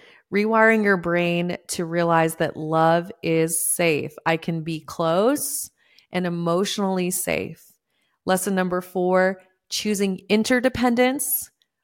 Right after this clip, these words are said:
over hyper independence.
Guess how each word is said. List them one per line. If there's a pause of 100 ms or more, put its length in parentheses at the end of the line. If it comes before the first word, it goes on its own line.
(160)
over (120)
hyper (420)
independence.